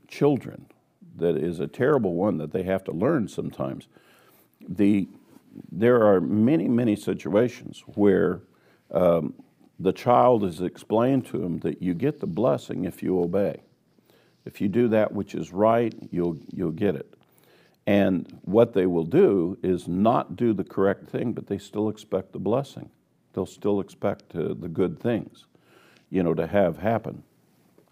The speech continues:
Teenagers especially go through this, where they begin to sow, for the first time, rebellion against parents. And they have no idea that if they were obedient and respectful,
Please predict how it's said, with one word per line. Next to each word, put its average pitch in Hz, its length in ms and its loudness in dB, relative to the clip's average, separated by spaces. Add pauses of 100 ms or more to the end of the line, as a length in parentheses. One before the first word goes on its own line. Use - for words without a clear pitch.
(960)
Teenagers 120 720 2
especially 117 540 -2
go 90 180 4
through 101 300 0
this, - 360 -6
where 87 120 -4
they 85 180 -2
begin 90 440 -2
to 82 100 -4
sow, 87 400 2 (420)
for - 140 -6
the 87 80 0
first 104 340 -2
time, 90 300 -4
rebellion 92 540 2
against 78 340 -8
parents. - 580 -6 (840)
And 107 400 2
they 123 280 2
have 127 320 0
no 160 280 2
idea 120 540 0
that 85 320 -2
if 98 220 -2
they 135 240 2
were 92 840 -2 (260)
obedient 90 840 -2
and - 560 -8 (240)
respectful, - 800 -4